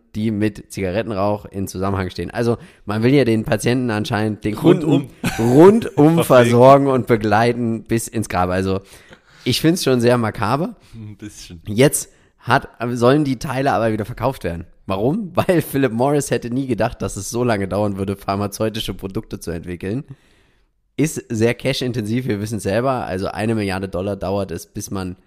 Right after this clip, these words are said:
Speaker 1: ein Medikament in den Markt bringt. Und ich glaube natürlich, wenn Philip Morris ihre Opportunitätskosten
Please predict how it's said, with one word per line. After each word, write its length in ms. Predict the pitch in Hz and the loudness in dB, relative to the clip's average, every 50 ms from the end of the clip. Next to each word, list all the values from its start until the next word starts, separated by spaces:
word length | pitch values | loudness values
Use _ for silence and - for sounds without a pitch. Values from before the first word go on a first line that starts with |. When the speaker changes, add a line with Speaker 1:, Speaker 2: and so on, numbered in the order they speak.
| _ _ _ _ _ _ _ _ _ _ | _ _ _ _ _ _ _ _ _ _
Speaker 1:
ein 200 | - 101 101 101 | -6 -4 -4 -2
Medikament 500 | 101 101 101 95 101 95 95 101 113 123 | -2 -2 -2 -4 -2 -2 -2 -2 -2 -4
in 80 | 104 110 | -4 -4
den 180 | 104 98 98 | -2 -2 -2
Markt 380 | 95 92 95 110 131 - - _ _ | -2 -2 -2 -4 -6 -8 -12 _ _
bringt. 520 | - 127 120 104 113 151 208 233 - - _ _ _ _ _ _ - - - _ _ _ _ _ | -12 -8 -6 -4 -2 -2 -2 -4 -8 -14 _ _ _ _ _ _ -20 -20 -20 _ _ _ _ _
Und 200 | - 104 101 98 | -2 -2 -2 -2
ich 120 | 95 - | -4 -6
glaube 320 | - 104 92 95 101 104 104 | -4 -2 0 0 2 2 0
natürlich, 600 | 101 95 90 92 98 95 98 98 95 - - - - - | 0 -2 -2 -4 -4 -2 -2 -4 -4 -6 -10 -18 -18 -10
wenn 220 | 107 101 98 98 95 | -6 -4 -4 -4 -4
Philip 200 | - 98 101 - | -4 -6 -4 -4
Morris 460 | 95 98 98 98 98 95 - - - - _ _ _ | -2 -2 -2 -2 -2 -4 -6 -10 -20 -20 _ _ _
ihre 200 | - 110 98 90 | -8 -6 -6 -6
Opportunitätskosten 1400 | - 95 - 98 92 - 95 95 95 90 80 - 139 143 156 156 - - - 117 101 95 - - - - - - | -6 -6 -6 -6 -6 -6 -6 -6 -6 -6 -4 -2 0 0 0 -2 -4 -6 -4 -2 -2 -2 -4 -10 -12 -12 -14 -14